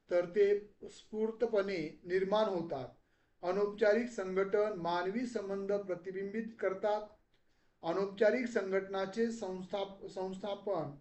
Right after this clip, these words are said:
ही नैसर्गिक प्रक्रिया आहे. अनौपचारिक संघटन हे श्रेणीयुक्त शंकू आलेख आकाराचे व सुनिश्चित पद असलेल्या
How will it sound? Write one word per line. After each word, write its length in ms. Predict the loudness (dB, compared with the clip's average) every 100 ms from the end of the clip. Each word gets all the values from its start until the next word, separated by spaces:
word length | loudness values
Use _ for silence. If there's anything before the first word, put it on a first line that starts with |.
| _ _ _ _ _ _ _ -6
ही 200 | -2 0
नैसर्गिक 680 | 4 2 4 2 2 -2 0
प्रक्रिया 420 | 0 2 4 4
आहे. 280 | 6 4 2 -2 _ _ -6
अनौपचारिक 680 | -2 -2 0 2 2 2 -2
संघटन 800 | -6 -2 0 2 4 2 0 -6 -16 _ _
हे 140 | 4 4
श्रेणीयुक्त 680 | 4 0 2 -4 -4 0 2 2 -2 _ _ _ _ _ _ _ _
शंकू 640 | -8 -6 -4 -6 -4 -4 -6 -18 _ _ -4
आलेख 440 | 0 6 8 8 4 -6 _
आकाराचे 640 | -4 -2 0 0 0 2 4
व 220 | 4 2
सुनिश्चित 600 | -2 -6 -6 -6 -4 -4 -6 -12 -2
पद 240 | 2 2
असलेल्या 680 | 2 0 0 0 2 2 0